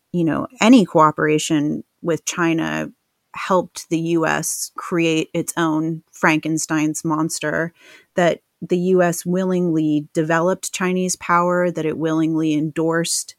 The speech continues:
China's systems or values that run contrary to the U S perception of its own values, without an understanding that China's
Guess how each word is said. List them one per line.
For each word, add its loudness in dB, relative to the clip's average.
China's 2
systems 2
or 2
values 2
that 0
run 2
contrary 0
to -4
the -4
U 0
S -4
perception -4
of -8
its -12
own -4
values, -2
without 2
an -2
understanding 0
that -2
China's 0